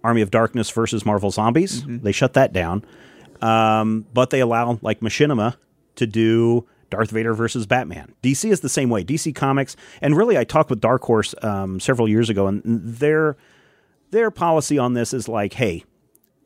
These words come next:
Speaker 1: as long as it's not harming the property, go out and make all the fan films that you want."
Speaker 2: Mm.
Speaker 1: And,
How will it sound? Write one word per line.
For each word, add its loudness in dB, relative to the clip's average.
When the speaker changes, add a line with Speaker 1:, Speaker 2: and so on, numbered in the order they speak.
Speaker 1:
as -2
long 2
as 0
it's -4
not -4
harming 2
the -2
property, 2
go 4
out 4
and 0
make 0
all 2
the -4
fan -2
films -6
that -2
you -4
want." -12
Speaker 2:
Mm. -6
Speaker 1:
And, 2